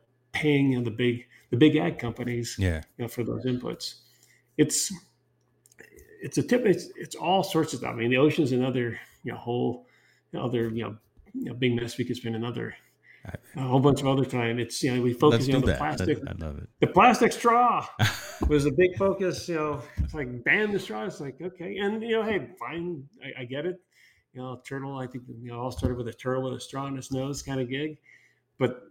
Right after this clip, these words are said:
Speaker 1: it's such a small part of the actual problem. I mean, a success, it feels good, but the impact of banning the straw is, doesn't solve the, the much, much bigger problem that exists out there.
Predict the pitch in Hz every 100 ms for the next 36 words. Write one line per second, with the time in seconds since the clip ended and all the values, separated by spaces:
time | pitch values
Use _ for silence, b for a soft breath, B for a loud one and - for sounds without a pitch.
0 | _ _ - 151 - - 156 156 - -
1 | 135 135 135 127 - - - 165 156 123
2 | 127 117 117 - 110 - 131 127 110 107
3 | 113 113 120 131 - 127 - - 160 -
4 | - b b - 135 147 180 196 202 247
5 | 254 - _ _ _ 131 135 147 147 147
6 | 127 120 131 135 131 120 - 139 139 127
7 | 123 b b b b _ - 135 113 127
8 | 117 135 147 135 123 - 135 131 123 120
9 | - - - 117 110 - 208 120 117 120
10 | 139 135 135 120 - 127 127 120 117 110
11 | 117 110 - _ _ _ 120 117 123 117
12 | - 120 117 120 120 113